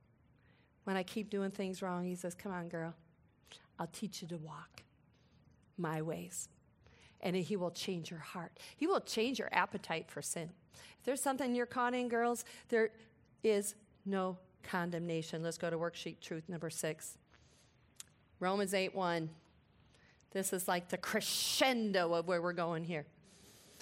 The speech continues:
"There is now no condemnation for those who are in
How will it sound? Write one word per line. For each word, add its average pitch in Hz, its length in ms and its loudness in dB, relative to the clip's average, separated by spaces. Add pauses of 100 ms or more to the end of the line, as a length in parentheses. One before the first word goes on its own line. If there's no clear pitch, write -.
(380)
"There 226 220 6
is 214 160 4
now 202 460 6 (540)
no 196 640 6 (360)
condemnation 147 800 -2 (640)
for 208 180 4
those 185 340 4
who 190 200 4
are 165 220 4 (600)
in 165 380 2